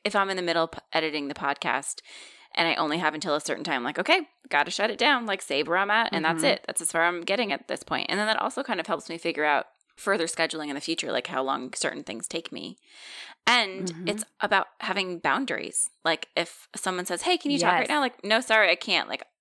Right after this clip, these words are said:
Speaker 1: I'm working on this right now, but I can talk to you at this time."
Speaker 2: Tomorrow at ten fifteen. Yeah.
Speaker 1: Yeah.
Speaker 2: <laughs>
Speaker 1: I mean,
Speaker 2: Exactly.
Speaker 1: emergencies, of course, are different, but
Speaker 2: Right.
Speaker 1: generally.
Speaker 2: Mm-hmm.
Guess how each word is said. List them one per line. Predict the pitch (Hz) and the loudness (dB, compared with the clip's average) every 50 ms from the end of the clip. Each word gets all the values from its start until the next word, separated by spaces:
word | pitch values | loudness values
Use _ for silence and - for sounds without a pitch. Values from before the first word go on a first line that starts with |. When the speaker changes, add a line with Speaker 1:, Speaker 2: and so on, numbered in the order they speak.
| _ _ _ - | _ _ _ 2
Speaker 1:
I'm | 156 160 160 | 2 2 4
working | 165 175 175 196 185 180 | 4 0 0 0 0 0
on | 175 156 | 0 0
this | 143 151 - | 0 -2 0
right | 165 147 - | 0 0 2
now, | 139 147 143 143 156 - _ _ _ - | 2 2 2 0 -2 -8 _ _ _ -2
but | 190 165 | 0 0
I | 156 | 0
can | 170 - 156 | 0 -2 -2
talk | - 147 143 - | 0 0 0 0
to | - | 0
you | - | -2
at | - | 0
this | - - | 0 2
time." | - 370 | 4 4
Speaker 2:
Tomorrow | 359 175 180 | 6 6 6
at | - | 4
ten | - 214 226 | 2 -4 -2
fifteen. | 220 233 226 - - 392 403 370 330 339 370 _ _ - | -2 -4 -4 -4 -6 -4 -2 -2 -2 -2 -2 _ _ -4
Yeah. | - 220 233 208 233 240 226 220 | 2 6 6 6 6 6 2 2
Speaker 1:
Yeah. | 233 392 339 247 233 - | 2 2 2 2 -2 -2
Speaker 2:
<laughs> | - 294 311 285 - _ _ _ _ _ _ _ _ _ _ _ _ _ _ - - - - - - | 0 2 2 0 0 _ _ _ _ _ _ _ _ _ _ _ _ _ _ -20 -18 -12 -6 2 2
Speaker 1:
I | 240 | 4
mean, | 240 220 208 | 4 4 2
Speaker 2:
Exactly. | - - 214 | 4 4 6
Speaker 1:
emergencies, | 202 196 190 202 214 214 208 190 - 180 156 143 147 143 | 6 8 8 8 6 4 0 -2 -2 0 2 2 2 0
of | 156 - | -2 -4
course, | - - 170 151 156 - | 0 0 2 2 2 0
are | 160 156 | -4 -2
different, | - 156 160 - - 78 80 - - - - - | -2 -2 -4 -4 -4 -8 -8 -10 -12 -12 -4 0
but | 202 170 127 233 | 2 2 4 4
Speaker 2:
Right. | 240 226 160 127 104 - _ _ _ - _ _ _ _ _ _ - 233 | 4 4 4 4 0 -10 _ _ _ -20 _ _ _ _ _ _ -8 -4
Speaker 1:
generally. | - 202 190 202 160 117 82 90 90 78 - - 220 - | 0 0 0 0 -2 -4 -2 -2 -4 -4 -8 -12 -16 -16
Speaker 2:
Mm-hmm. | 190 190 185 185 - 190 190 175 | -16 -16 -16 -16 -16 -16 -16 -16